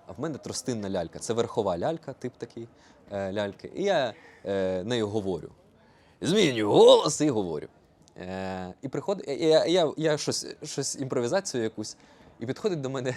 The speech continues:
<laughs> патрульний, і він починає говорити з цією лялькою чомусь.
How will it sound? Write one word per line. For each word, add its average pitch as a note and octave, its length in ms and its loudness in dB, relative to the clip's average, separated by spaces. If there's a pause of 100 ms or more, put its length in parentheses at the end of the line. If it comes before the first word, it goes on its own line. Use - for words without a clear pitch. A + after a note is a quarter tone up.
<laughs> - 80 -20
патрульний, C#3+ 580 -2
і A#2 140 -6
він D3 160 -4
починає C#3 340 -8
говорити A#2+ 380 -6
з - 80 -14
цією A2 340 -6
лялькою E2 380 -8
чомусь. F2 420 -10